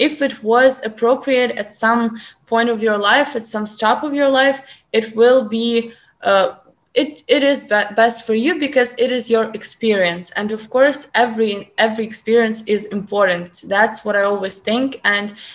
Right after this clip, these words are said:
I also know that nothing happens without the reason. So if you are where you are now, then you have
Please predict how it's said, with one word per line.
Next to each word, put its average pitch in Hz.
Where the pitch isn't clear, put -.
I 214
also 226
know 220
that 214
nothing 247
happens 226
without 208
the 202
reason. 220
So 214
if 254
you 226
are 214
where 208
you 208
are 196
now, 214
then 214
you 208
have 202